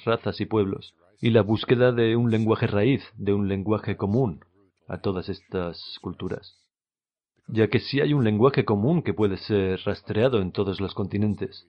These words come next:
Si podemos hacer esto, podemos confirmar que existía esta civilización, esta cultura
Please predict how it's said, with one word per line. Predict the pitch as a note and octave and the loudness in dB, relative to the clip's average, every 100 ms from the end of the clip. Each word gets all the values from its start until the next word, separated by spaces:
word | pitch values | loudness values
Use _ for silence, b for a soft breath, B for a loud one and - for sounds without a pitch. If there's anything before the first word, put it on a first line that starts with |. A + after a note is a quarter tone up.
| _ - | _ -10
Si | - | -6
podemos | G#2 G2 G2+ B2 | -2 0 0 -2
hacer | A2+ A2 | -2 0
esto, | B2 - A2+ | 0 0 0
podemos | B2+ C3 A2 - - - | 0 -2 -2 -4 -10 -12
confirmar | A#2 B2+ G#2+ A#2 D#3 - - | -8 -4 0 0 0 -4 -8
que | A2 | -8
existía | F#2+ G#2+ - - G#2 F#2+ F#2+ F#2+ | -6 -8 -6 0 2 2 0 -4
esta | G2+ - G#2+ | -6 -4 -4
civilización, | - G2+ F#2+ F#2+ - A2 G2+ F#2+ F#2+ | -4 -6 -4 -6 -2 0 0 -2 -6
esta | - G2+ | -8 -6
cultura | G2 - C#3 C3+ F#2 | -8 -6 -4 -2 -2